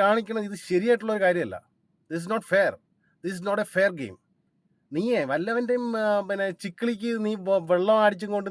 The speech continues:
നീ ഈ പറയണ റിവ്യൂ ഉണ്ടല്ലോ, it's not fair, man. ഇതിനെ അത്രയ്ക്ക് പറയാ, അങ്ങനെ നീ ഭീകരമായിട്ട് അടിച്ചതാക്കേണ്ട യാതൊരു പ്ര-, പ്രോബ്ലം ഇതിനകത്ത് ഞാൻ കാണുന്നില്ല. നമ്മുടെ ഫാമിലി എല്ലാവരും ആ സിനിമ ആസ്വദിച്ചു എന്നുള്ളതാണ് കേട്ടോ. ഈ സിനിമ ഒരു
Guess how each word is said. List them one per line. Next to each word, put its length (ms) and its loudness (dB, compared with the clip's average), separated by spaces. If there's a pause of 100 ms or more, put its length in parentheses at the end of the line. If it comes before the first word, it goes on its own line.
നീ 80 -4 (140)
ഈ 40 -10 (100)
പറയണ 260 0 (160)
റിവ്യൂ 260 -2
ഉണ്ടല്ലോ, 240 -6 (380)
it's 160 -8
not 180 4
fair, 160 2 (100)
man. 160 0 (600)
ഇതിനെ 200 -2 (120)
അത്രയ്ക്ക് 560 0
പറയാ, 200 4 (120)
അങ്ങനെ 440 4
നീ 60 2 (180)
ഭീകരമായിട്ട് 680 4
അടിച്ചതാക്കേണ്ട 560 0 (180)
യാതൊരു 420 4 (200)
പ്ര-, 340 0
പ്രോബ്ലം 320 -2
ഇതിനകത്ത് 260 -4 (100)
ഞാൻ 240 2
കാണുന്നില്ല. 380 0 (500)
നമ്മുടെ 280 4
ഫാമിലി 320 4
എല്ലാവരും 400 4
ആ 20 2 (120)
സിനിമ 200 -2 (140)
ആസ്വദിച്ചു 380 -6
എന്നുള്ളതാണ് 400 -6
കേട്ടോ. 180 -10 (880)
ഈ 20 0 (120)
സിനിമ 220 -2
ഒരു 60 -4